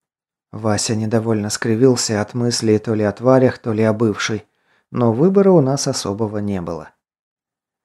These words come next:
«Да не бойся ты, не трону я тебя. Моя стая тоже не тронет, хотя они очень голодны», сказала Света. «Кстати, там много трупов этих, э, багетов или как их,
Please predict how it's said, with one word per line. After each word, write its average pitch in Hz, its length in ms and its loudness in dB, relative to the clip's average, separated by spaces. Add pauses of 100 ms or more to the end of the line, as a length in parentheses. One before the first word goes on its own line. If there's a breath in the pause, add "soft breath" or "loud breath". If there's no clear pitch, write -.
(240)
«Да 139 220 2
не 151 160 4
бойся 143 400 4
ты, 113 340 -4
не 151 200 4
трону 156 340 4
я 123 180 0
тебя. 117 400 -2 (360)
Моя 131 320 4
стая 127 380 2
тоже 135 340 0
не 127 100 -2
тронет, 120 480 0 (100)
хотя 135 380 2
они 127 260 -2
очень 123 400 -2
голодны», 117 500 2 (320)
сказала 101 440 -6
Света. - 440 -10 (1200)
«Кстати, 117 420 0
там 147 260 4
много 147 360 4
трупов 160 480 0
этих, 131 420 0
э, 120 220 2
багетов 131 720 0
или 113 180 0
как 120 320 -2
их, 101 80 -14